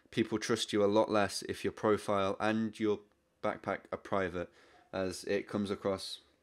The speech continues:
as you're a shifty character and you're more of somebody who scams people, and that's not what you want to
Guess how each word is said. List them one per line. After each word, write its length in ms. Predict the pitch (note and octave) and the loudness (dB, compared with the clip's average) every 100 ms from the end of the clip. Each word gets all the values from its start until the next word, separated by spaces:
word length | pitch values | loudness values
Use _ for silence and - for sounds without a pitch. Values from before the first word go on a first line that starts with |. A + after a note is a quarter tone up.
| - | -8
as 220 | F2+ F2 | -6 -2
you're 220 | F#2+ F2+ | 0 0
a 40 | E2+ | 0
shifty 340 | A2+ G#2 G2+ | 0 0 -4
character 600 | - G#2 G#2+ G#2 A2 G2+ - - - _ | 2 4 4 2 -2 -2 -4 -16 -20 _
and 400 | - E2+ F2 - - - | -4 -2 -4 -6 -14 -16
you're 260 | F2 F#2+ | -4 -2
more 420 | F#2 F#2+ F#2+ F#2+ F#2+ - _ _ - - _ _ _ _ | 0 0 2 0 -2 -10 _ _ -20 -20 _ _ _ _
of 140 | F#2 F2 | -8 -6
somebody 520 | G#2 F#2+ G2 F#2 F2+ | -6 -2 -2 -2 -4
who 80 | F#2+ | -10
scams 440 | - - G#2+ G#2 | -4 0 2 0
people, 460 | - F2+ - F2 E2+ - - _ _ _ _ | -4 -6 -4 -6 -6 -14 -20 _ _ _ _
and 260 | F#2 F#2 F#2+ | -4 0 2
that's 200 | G#2+ - | 2 2
not 140 | G2+ | -2
what 160 | F2+ F2+ | 0 -2
you 100 | F2+ | -4
want 180 | F2+ D2 | -6 -6
to 300 | F2+ E2+ | -6 -6